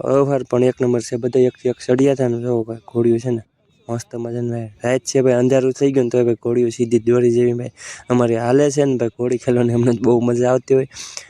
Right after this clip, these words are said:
અત્યારે રાત પડી ગઈ તો પણ અમારી ઘોડીઓ છે ને અત્યારે જાય છે હજી ભાઈ. ઘણું બધું અંધારું થઈ ગયું છે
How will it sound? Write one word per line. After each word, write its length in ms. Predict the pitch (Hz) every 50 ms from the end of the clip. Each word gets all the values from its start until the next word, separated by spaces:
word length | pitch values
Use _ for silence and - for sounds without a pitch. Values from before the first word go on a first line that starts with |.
| _ - 131
અત્યારે 280 | - - 127 120 120 123
રાત 140 | 131 143 135 _ -
પડી 200 | 143 135 135 131 135
ગઈ 120 | 135 127 -
તો 140 | 135 131 123
પણ 180 | - 135 127 127
અમારી 240 | 127 123 123 120 - -
ઘોડીઓ 240 | 123 123 123 123
છે 120 | 123 131 127
ને 80 | 120 120
અત્યારે 280 | 113 - 123 117 113 107 104 104
જાય 220 | 113 123 127 131 127
છે 140 | - 131 127
હજી 160 | 123 131 123 127
ભાઈ. 140 | 127 131 - _ _ _ _ _ _ _ -
ઘણું 180 | 123 123 123 123
બધું 220 | 123 120 123 120 123
અંધારું 280 | 127 131 135 127 127 - -
થઈ 120 | 135 131 131
ગયું 120 | 139 131 131
છે 80 | 135